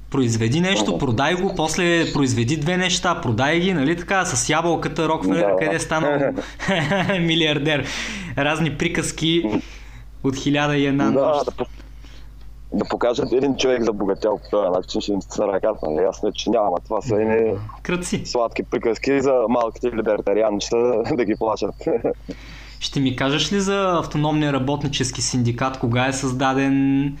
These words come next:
Speaker 1: къде има, примерно, дейност, секции и какви акции сте правили, как-, каква дейност развивате с автономния работнически синдикат в България?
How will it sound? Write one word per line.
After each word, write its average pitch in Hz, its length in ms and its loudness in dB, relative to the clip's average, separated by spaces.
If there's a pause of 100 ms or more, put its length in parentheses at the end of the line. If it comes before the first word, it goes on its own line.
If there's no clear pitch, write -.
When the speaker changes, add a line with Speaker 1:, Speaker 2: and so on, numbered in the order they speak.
(1300)
Speaker 1:
къде 127 300 2
има, 139 640 2
примерно, 135 840 2
дейност, 131 720 2
секции 135 1120 2 (360)
и 139 180 0
какви 139 300 0
акции 131 360 0
сте 127 240 -4
правили, 131 440 2
как-, 120 320 -6
каква 151 260 0
дейност 165 380 0
развивате 147 520 0
с 123 220 0
автономния 127 520 2
работнически 120 600 0
синдикат 117 480 -2
в 113 160 -2
България? 107 560 0